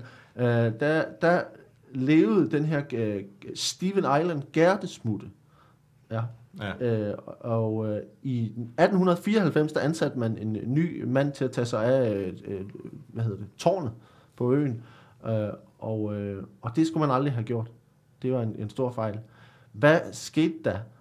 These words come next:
Speaker 1: Og, øh, hvad var der så særligt ved hans ophold på øen der fra atten hundrede fireoghalvfems i, i henhold til den her fugl?
Speaker 2: Men der, der kom en ny mand, og det, han
Speaker 1: Ja.
Speaker 2: gjorde, var, øh, jamen, han tog en kat med.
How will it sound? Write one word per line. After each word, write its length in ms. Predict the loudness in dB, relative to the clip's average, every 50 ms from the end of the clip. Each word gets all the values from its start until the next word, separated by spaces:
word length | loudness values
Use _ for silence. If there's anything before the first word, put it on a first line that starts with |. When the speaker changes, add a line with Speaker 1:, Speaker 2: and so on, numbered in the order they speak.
| _ _ _ _ _ _ _
Speaker 1:
Og, 380 | -6 -4 -4 -2 -2 -2 -4 -4
øh, 100 | -6 -8 -8 -4
hvad 120 | -2 0
var 140 | 2 2 2
der 60 | 0
så 180 | -2 -8 -10 -10
særligt 340 | -4 -2 0 0 0 0 0
ved 60 | -2
hans 200 | -4 -4 -4 -4
ophold 380 | -6 -6 -4 -4 -6 -6 -6 -10 -10
på 180 | -6 -6 -4 -2
øen 320 | -2 -2 -2 -4 -6 -12 -16 _ _ _ _ _ _ _ _ _ _ _ _ -4
der 200 | -2 -2 -2 -2
fra 400 | -4 -8 -12 -10 -8 -8 -8 -8 -6
atten 220 | -6 -4 -4 -2 -2
hundrede 280 | -2 -2 -2 -4 -6 -8 -8
fireoghalvfems 720 | -6 -4 -4 -4 -4 -6 -6 -6 -6 -8 -8 -12 -18 -20 _ _ _ _ _ _ _ _ _ _ -20 -20 -20 _ _ _ _ _ _ _ _ _ -12
i, 160 | -10 -10 -10 -8 -4
i 80 | -4 -2
henhold 360 | 0 0 0 0 -2 -2 -4
til 160 | -4 -6 -4
den 140 | -4 -4 -4
her 140 | -4 -4 -6
fugl? 440 | -6 -6 -4 -4 -4 -4 -6 -14 -18 -18 -20 -20 _ _ _ _ _ _ _ _ _ _ _ _ _ _ _ _ _ _ _ _ _ _ _ _ _ _ _ _ _ -10
Speaker 2:
Men 220 | -6 -6 -4 0 2
der, 80 | 2 2 4 0
der 60 | 0
kom 240 | 6 6 4 6 6
en 100 | 2 2
ny 60 | 2
mand, 220 | 2 0 0 -2 -4 -6 -8
og 140 | -6 -2
det, 100 | 0 0 2
han 120 | 2 2
Speaker 1:
Ja. 60 | 2
Speaker 2:
gjorde, 300 | 2 2 4 4 4 2
var, 220 | 2 0 0 -2 -6 -10 -18 _ _ _ _ _ _ _ _ _ _ -8
øh, 380 | -4 -2 -2 0 0 -2 -4 -6 -8 -12 -12 -8
jamen, 140 | -6 -4 -2
han 100 | -4 -4
tog 160 | -4 -4 -6
en 60 | -6 -6
kat 340 | -10 -6 -6 -6 -6 -6
med. 100 | -6 -6